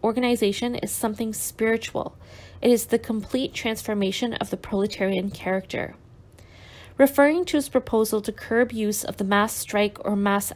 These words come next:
action, Pannekoek charged Kautsky with actionless waiting, passive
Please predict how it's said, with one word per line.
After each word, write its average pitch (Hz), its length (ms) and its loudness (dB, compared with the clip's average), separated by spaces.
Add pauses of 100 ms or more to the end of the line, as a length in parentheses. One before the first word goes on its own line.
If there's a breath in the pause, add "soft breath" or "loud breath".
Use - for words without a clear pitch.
action, 190 540 -4 (460 loud breath)
Pannekoek 285 600 2
charged - 600 2
Kautsky 208 560 2
with 185 260 2 (160)
actionless 240 680 0
waiting, 190 600 0 (420 loud breath)
passive 226 460 2